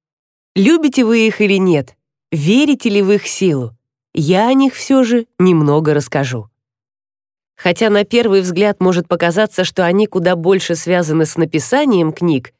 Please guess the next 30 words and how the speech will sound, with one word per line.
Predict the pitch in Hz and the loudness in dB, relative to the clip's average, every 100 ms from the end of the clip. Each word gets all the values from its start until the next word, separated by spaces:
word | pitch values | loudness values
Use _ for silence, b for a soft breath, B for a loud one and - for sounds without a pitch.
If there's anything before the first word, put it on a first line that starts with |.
| _ | _
чем | - 180 | -2 -2
с | 170 190 | 0 -2
их | - | -2
редактированием, | 170 180 - - 160 135 123 120 107 - _ _ _ - | 0 -2 -2 -2 -2 -2 -6 -8 -10 -18 _ _ _ -2
это | 311 262 | 0 2
не | 226 | 0
совсем | 208 196 - 170 127 | 0 -4 -2 -2 -2
правда. | 139 127 110 113 _ _ _ _ _ _ _ | -6 -8 -12 -18 _ _ _ _ _ _ _
Особенно | 185 175 196 175 175 | -8 -4 -2 0 0
если | 165 170 175 | 0 -2 0
вы, | 165 190 | 0 0
как | 156 160 | -2 -4
и | |
я, | 143 208 269 - _ _ | -2 0 -2 -6 _ _
несчастный | 196 208 - 214 202 - 165 | 0 0 0 -2 -2 -2 -2
человек, | - 151 147 254 302 | -2 -2 0 -2 -2
который | - 196 311 247 | -4 -2 0 0
порой | - 220 294 | 0 0 2
начинает | 214 190 208 247 226 175 | 0 0 0 0 0 -2
важные | 175 208 180 170 | -2 0 0 0
дела | 147 151 160 220 | 0 0 0 -2
с | - | -4
конца. | - 156 139 147 123 113 _ _ _ _ _ _ _ _ 226 | -4 -4 -4 -8 -8 -12 _ _ _ _ _ _ _ _ -2
Уже | 220 320 | 2 2
трижды | - 269 339 302 196 202 | 2 2 4 2 0 0
берясь | 226 262 202 | 2 2 0
за | 165 202 | -2 -2
слишком | - 254 - 202 | 0 0 0 -2
сложные | 202 220 226 175 180 160 | -2 0 0 2 0 0
идеи, | 156 220 311 175 | 0 0 0 -2